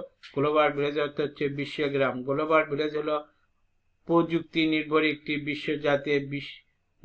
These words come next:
যাতে দূরে অবস্থান করে বিশ্বের সব দেশ, সব জাতি একটি গ্রামের মতো সুবিধা পায়।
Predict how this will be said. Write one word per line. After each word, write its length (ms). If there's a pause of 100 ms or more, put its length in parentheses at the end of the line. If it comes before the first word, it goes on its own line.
(160)
যাতে 460 (120)
দূরে 260
অবস্থান 540
করে 240
বিশ্বের 440
সব 360
দেশ, 260
সব 220
জাতি 240
একটি 260
গ্রামের 440
মতো 280
সুবিধা 420
পায়। 220